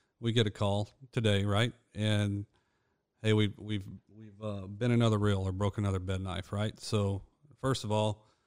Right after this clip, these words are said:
your anxiety goes up 'cause you think that the equipment operator's not paying attention. So from the equipment side, they're like, "Jesus, these guys don't get it," right? And from my side, it's like, "All right, what are we doing?" So remember, I remember standing there with you. All right, before,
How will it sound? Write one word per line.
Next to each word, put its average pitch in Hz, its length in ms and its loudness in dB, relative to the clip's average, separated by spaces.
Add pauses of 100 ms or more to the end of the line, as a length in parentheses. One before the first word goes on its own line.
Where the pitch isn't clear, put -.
(200)
your 107 140 -2
anxiety 107 440 0
goes 98 280 0
up 98 260 -2
'cause 92 160 -18
you 98 80 -6
think 107 260 -4
that 101 160 -4
the 101 100 -8
equipment 107 400 -6
operator's 101 500 -2
not 98 220 -4
paying 98 200 -4
attention. 92 440 -8
So 101 200 -10
from 104 180 -6
the 101 60 -4
equipment 107 400 -6
side, 104 260 -4
they're 101 100 -4
like, 95 180 -8
"Jesus, 98 460 -12
these 98 180 -10
guys 101 300 -8
don't 95 200 -8
get 92 180 -8
it," 90 120 -8
right? 98 300 -4 (840)
And 98 460 -2
from 101 300 -2
my 113 180 2
side, 101 360 0
it's - 140 -6
like, 92 200 -6
"All 107 80 -2
right, 90 120 -6
what 104 140 -4
are 101 40 -2
we 95 100 -4
doing?" 92 380 -4 (120)
So 95 360 -6 (100)
remember, 107 440 -2
I 98 60 -2
remember 104 380 -2
standing 123 360 0
there 110 140 4
with 127 260 0
you. 92 240 -2
All 107 140 -2
right, 104 180 0 (140)
before, 110 640 -2